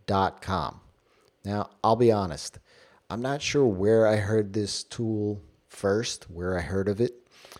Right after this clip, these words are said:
um, but in using it, I've grown to love not just the app in and of itself, but the company and the folks behind it as well. Full disclosure,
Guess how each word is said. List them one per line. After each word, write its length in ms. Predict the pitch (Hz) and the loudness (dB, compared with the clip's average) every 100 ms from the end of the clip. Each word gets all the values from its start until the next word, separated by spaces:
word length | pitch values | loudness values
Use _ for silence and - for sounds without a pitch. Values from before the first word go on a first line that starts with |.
| _ | _
um, 420 | 82 90 90 90 - - | -6 -4 -4 -8 -12 -2
but 180 | 113 - | -2 0
in 180 | 107 104 | -4 -4
using 380 | 104 113 127 143 | -2 -2 -2 -4
it, 240 | 160 - 98 | -6 -6 -4
I've 180 | 98 | -4
grown 320 | - 110 110 107 | -2 0 0 -2
to 120 | - | -6
love 680 | 95 92 98 98 104 90 - | -6 -4 0 2 2 -2 -8
not 400 | 104 104 131 - | -6 -4 -4 -2
just 360 | 143 139 - | 0 0 -2
the 180 | - 113 - | -6 -6 -2
app 320 | 98 107 - | 0 -2 -6
in 140 | 107 101 | -6 -4
and 180 | 95 90 | -4 -4
of 200 | 82 50 | -6 -10
itself, 600 | - - 107 110 151 - - - - _ _ | -8 0 2 2 0 -8 -20 -20 -20 _ _
but 200 | 120 - | -4 -4
the 60 | - | -8
company 640 | - 117 107 107 98 82 - | -4 -4 -2 -2 -2 -6 -8
and 140 | 92 | -8
the 60 | 92 | -6
folks 320 | 104 95 - | -4 -4 -6
behind 460 | - 82 90 90 | -8 -6 -6 -6
it 100 | 80 | -6
as 180 | - 80 | -8 -8
well. 380 | 92 78 50 - _ _ _ _ | -6 -4 -6 -10 _ _ _ _
Full 420 | - - 131 156 | -20 -2 4 6
disclosure, 840 | 165 180 165 - 123 104 87 92 107 | 6 4 2 4 6 8 4 -2 -6